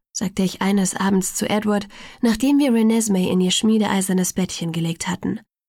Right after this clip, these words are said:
„Wenn ich Charlie und Sue bis jetzt noch nicht umgebracht habe, werde ich es auch höchstwahrscheinlich nicht mehr tun.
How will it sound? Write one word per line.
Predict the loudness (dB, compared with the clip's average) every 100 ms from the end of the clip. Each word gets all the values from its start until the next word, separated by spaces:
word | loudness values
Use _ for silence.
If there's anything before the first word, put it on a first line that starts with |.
| _ _ _ _ _ _
„Wenn | 0 2
ich | 0
Charlie | -2 0 2 2 2
und | 2
Sue | 0 0 0
bis | 0 0
jetzt | -2 -2 -2
noch | -2
nicht | -2 0
umgebracht | 0 0 0 -2 0
habe, | 0 0 -2 -10 -10 -4
werde | -4
ich | -2
es | -4 -2
auch | -2 -2
höchstwahrscheinlich | -2 -2 -2 0 2 2 2
nicht | -2 0
mehr | -2
tun. | 0 -2 -2